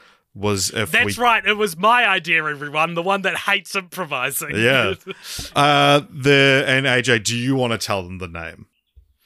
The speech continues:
Speaker 2: The show is going to be called Home Improvement. Um,
Speaker 1: <laughs>
Speaker 2: and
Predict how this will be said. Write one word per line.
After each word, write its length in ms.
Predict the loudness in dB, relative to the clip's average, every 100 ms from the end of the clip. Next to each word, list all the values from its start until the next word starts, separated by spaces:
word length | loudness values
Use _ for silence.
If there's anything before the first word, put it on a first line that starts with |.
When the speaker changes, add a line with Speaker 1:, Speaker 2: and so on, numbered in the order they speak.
| -20 -20 _ _
Speaker 2:
The 140 | -8 -4
show 320 | 0 2 2
is 140 | 0
going 300 | 2 2 2
to 100 | -2
be 140 | -6 -8
called 400 | -4 -6 -6 -8
Home 480 | -6 0 2 2 -2
Improvement. 960 | -4 -6 -6 -6 -6 -8 -12 -10 -6 -2 0
Um, 420 | 2 2 -2 -6 -8 -8 -6 -8
Speaker 1:
<laughs> 360 | -10 -12 -8
Speaker 2:
and 520 | -2 0 0 -4 -8